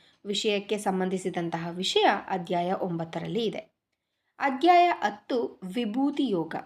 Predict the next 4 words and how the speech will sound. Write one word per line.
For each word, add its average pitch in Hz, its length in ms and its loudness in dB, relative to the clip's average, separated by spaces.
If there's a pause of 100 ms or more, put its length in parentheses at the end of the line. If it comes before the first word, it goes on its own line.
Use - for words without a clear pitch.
(300)
ಶ್ರೀ 226 300 -6
ಭಗವಂತನ 202 680 -4 (140)
ಐಶ್ವರ್ಯ. 180 600 -4 (760)
ಐಹಿಕ 311 380 4